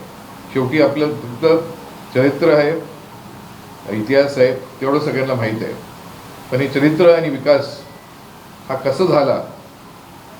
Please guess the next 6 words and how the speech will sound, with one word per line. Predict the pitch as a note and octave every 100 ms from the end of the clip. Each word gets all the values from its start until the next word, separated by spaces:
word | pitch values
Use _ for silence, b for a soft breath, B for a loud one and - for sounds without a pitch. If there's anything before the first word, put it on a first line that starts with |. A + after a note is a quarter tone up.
| - - - - -
हा | C3 B2 - - - -
राजकारण्यापासून | A2+ B2+ C3 C#3+ D3 C#3+ C3+ - C#3+ D3 D3 A#2+
लोकांनी | A#2 A#2 C#3 D3
स्वतः | - B2 D3+ C#3+ - - - - -
सेवा | B2 B2+
करून | C3 C#3+ C#3+ D3